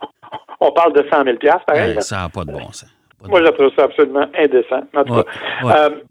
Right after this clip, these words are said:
Speaker 1: mais c'est quand même un véhicule qui, qui, qui est chic et, et de bon goût. Euh, Volkswagen qui se décide enfin à nous offrir un autre véhicule. On va finir par voir le vrai I D Buzz. Hein ?
Speaker 2: Ouais, la version nord-américaine, la version destinée à notre marché, là.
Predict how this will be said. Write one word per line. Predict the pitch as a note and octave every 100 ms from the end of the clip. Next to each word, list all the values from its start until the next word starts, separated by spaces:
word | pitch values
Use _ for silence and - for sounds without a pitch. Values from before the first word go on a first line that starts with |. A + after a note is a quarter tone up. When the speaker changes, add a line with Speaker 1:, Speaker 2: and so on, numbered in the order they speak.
| -
Speaker 1:
mais | F#3+
c'est | -
quand | G#3
même | B3
un | G3
véhicule | E3+ G3+ F#3+
qui, | E3 D#3
qui, | - C#3 C#3
qui | D3+
est | B2+
chic | - D#3 -
et, | C3 -
et | D3
de | C3+
bon | B2+ B2+ A#2+
goût. | A#2+ - - -
Euh, | -
Volkswagen | C#3+ A#3 A3 A#3+ G3+ C4 A#3+
qui | G3
se |
décide | D3 F3 D3+ G#3
enfin | G#3 F#3 C#3+ A#3 G#3
à |
nous | D#3 C#3+
offrir | C#3+ - F#3 D#3
un | C#3 D3
autre | G3 G#3 - E3+
véhicule. | D#3 - F#3 F#3 D#3 - - - - -
On | E3 F3+
va | G#3+ A3 C4
finir | C4 B3+ C#4+ A#3
par | D3 C3
voir | C#3+ D#3 D3
le | C3
vrai | B2 C3+ C#3 C#3 C3+
I |
D | C3 C3+
Buzz. | C3 C#3 A#3+ G#3+ F3 E3+ _ _ -
Hein ? | B2
Speaker 2:
Ouais, | C#3 A2
la | A#2
version | A2+ B2 - D3+ C3
nord-américaine, | C3+ C3 A#2+ A#2+ A2+ G#2+ D#3 F#3+
la | C#3+
version | B2 - C#3
destinée | C3 D3 - C3 C3+
à | A2+
notre | C3 D3 C3
marché, | A2+ F#2+ - G3+
là. | F#3+